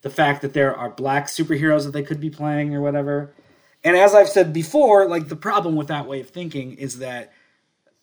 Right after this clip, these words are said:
ninety-nine percent of characters in comics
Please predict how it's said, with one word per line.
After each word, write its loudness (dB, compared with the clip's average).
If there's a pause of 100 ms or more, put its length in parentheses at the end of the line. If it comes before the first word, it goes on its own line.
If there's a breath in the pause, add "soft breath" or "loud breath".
(120)
ninety-nine 2
percent -4
of -10
characters -6
in -18
comics -14